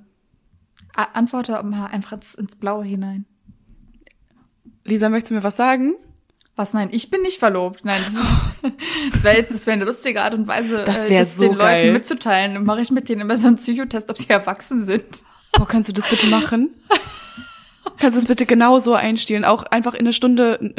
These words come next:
Speaker 2: eine Stunde Gespräch vorher halten und danach kannst du, kannst du das mal droppen. Ähm, ich würd mich unfassbar freuen. Äh, ich feiere die Liebe an jeder Stelle. Können wir das, ist, ist das eine Möglichkeit?
Speaker 1: Ich freue mich total und verdrücke eine Träne.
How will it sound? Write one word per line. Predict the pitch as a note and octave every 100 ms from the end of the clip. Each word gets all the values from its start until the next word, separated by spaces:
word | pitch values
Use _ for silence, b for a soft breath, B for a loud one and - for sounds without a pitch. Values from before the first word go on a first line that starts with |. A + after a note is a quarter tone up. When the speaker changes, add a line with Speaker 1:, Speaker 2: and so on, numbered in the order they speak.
| -
Speaker 2:
eine | A#3+
Stunde | - D4+ C#4
Gespräch | B3+ A#3+ B3+ D#4+ F4
vorher | E4 D#4+ D#4
halten | D4+ D4+ D4+
und | A#3+ A3+
danach | A#3+ B3 B3
kannst | B3+ A#3 A#3+
du, | A3+ A3+ B B
kannst | A3+ G#3+
du |
das | A3 A3
mal |
droppen. | G#3+ G#3+ - B B
Ähm, | - A3+ -
ich | G#3+
würd | C#4
mich | A3+ G3+ -
unfassbar | G#3+ G#3 - C#3+ C#3+
freuen. | C#3+ - C#3 C#3+ D3+ _ _ _ _ _ _
Äh, | G#3+
ich | - G#3
feiere | A#3 A#3+ A#3 A3+
die | G3+
Liebe | G3 G#3 G3
an | F3+
jeder | F3+ G3 F#3+
Stelle. | - D#3 C#3+ D3 _ -
Können | G#3+
wir | G3
das, | F#3+
ist, | - F#3+ -
ist | -
das | G#3 -
eine | G#3
Möglichkeit? | B3+ D4+ - F#4 - _ _ B B B B B B B B B B B B B _ _ _ _ _ _ _ _ _
Speaker 1:
Ich | - G3+
freue | - C4 E4
mich | D#4+ C4+
total | A#3 A#3 C4 B3+
und |
verdrücke | A#3+ A3+ B3 B3
eine | G#3+ G#3+ G#3+
Träne. | - F3+ D#3+ D#3+